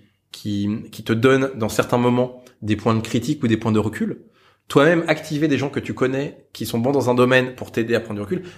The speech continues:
Avoir des gens avec lesquels tu travailles qui sont, eux, beaucoup plus opérationnels que toi pour que toi, tu joues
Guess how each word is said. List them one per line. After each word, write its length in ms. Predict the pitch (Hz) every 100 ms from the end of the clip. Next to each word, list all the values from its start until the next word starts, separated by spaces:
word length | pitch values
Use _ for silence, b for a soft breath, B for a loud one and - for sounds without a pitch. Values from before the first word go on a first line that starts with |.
| B _
Avoir 420 | 135 139 160 139
des 100 | 120
gens 120 | 117 139
avec 140 | 110
lesquels 200 | 113 117
tu 100 | -
travailles 320 | - 120 123
qui 120 | 123
sont, 200 | 107 120 -
eux, 80 | 143
beaucoup 280 | 127 120 131
plus 160 | 123
opérationnels 440 | 120 123 113 120 113
que 120 | 113
toi 200 | - 123
pour 120 | -
que 80 | -
toi, 180 | 104 147
tu 160 | -
joues 240 | 101 117